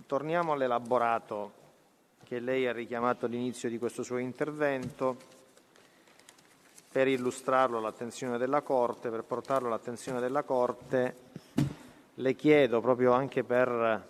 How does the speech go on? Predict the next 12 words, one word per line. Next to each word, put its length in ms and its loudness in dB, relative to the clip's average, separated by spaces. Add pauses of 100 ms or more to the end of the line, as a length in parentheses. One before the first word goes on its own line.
avere 360 2
subito 440 0
chiara 340 4
qual 160 -2
è 40 0
la 120 2
struttura 680 0
di 120 -6
questo 340 0
elaborato, 880 2
di 280 -2
indicarci 1000 -2